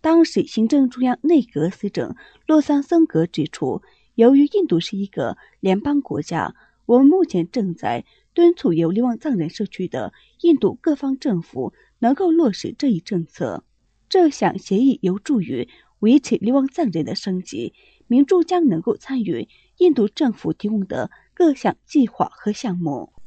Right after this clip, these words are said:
二零一六年十二月二十一号，在达赖喇嘛尊者的见证下，印那芒格特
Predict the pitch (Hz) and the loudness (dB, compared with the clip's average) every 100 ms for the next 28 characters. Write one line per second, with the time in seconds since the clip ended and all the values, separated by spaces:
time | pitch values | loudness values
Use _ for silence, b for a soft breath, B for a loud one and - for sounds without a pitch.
0 | - - _ - 311 277 233 226 262 302 | -20 -20 _ -4 0 2 4 2 2 2
1 | 220 160 - - - 277 202 - 202 - | 2 0 -4 -8 -4 -2 -2 -4 -8 -8
2 | 165 165 151 - - b b b - 262 | -10 -8 -4 -4 -6 b b b 0 2
3 | 208 - 202 269 226 180 170 - - 330 | 2 0 -2 -2 -2 -2 -4 -4 0 2
4 | - 165 - 214 170 160 170 - 135 - | 2 -2 -4 -6 -4 -8 -8 -6 -6 -8
5 | b b b b 359 285 196 147 - 190 | b b b b 4 6 4 -2 -2 0
6 | 269 220 170 - 208 | 0 0 -4 -4 -6